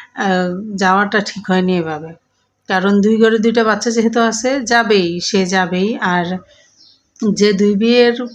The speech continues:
পরে একটা বউ থাকে না, তিনটা বিয়ে করতে যায়, তার ঘরে যে আরও একটা বউ টিকবে, তার কিন্তু কোনো গ্যারান্টি নেই।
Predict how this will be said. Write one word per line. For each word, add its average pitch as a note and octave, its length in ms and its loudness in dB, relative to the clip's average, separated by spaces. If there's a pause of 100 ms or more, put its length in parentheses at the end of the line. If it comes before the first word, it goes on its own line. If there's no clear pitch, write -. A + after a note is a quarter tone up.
(160)
পরে A3 320 2 (300)
একটা G#3+ 300 -6
বউ G#3 220 0 (120)
থাকে G3 300 -4
না, F#3+ 160 0 (260)
তিনটা A3 320 0
বিয়ে G3+ 260 2
করতে G3 340 -4
যায়, E3+ 260 -6 (580)
তার G#3+ 240 2
ঘরে G#3+ 320 2
যে A3 160 0 (100)
আরও G3+ 220 0
একটা A3 280 -2
বউ G#3 200 0
টিকবে, G3+ 460 -4 (160)
তার F#3+ 200 0
কিন্তু G#3+ 260 -6
কোনো G3+ 220 -2
গ্যারান্টি E3 480 -6
নেই। D#3 180 -12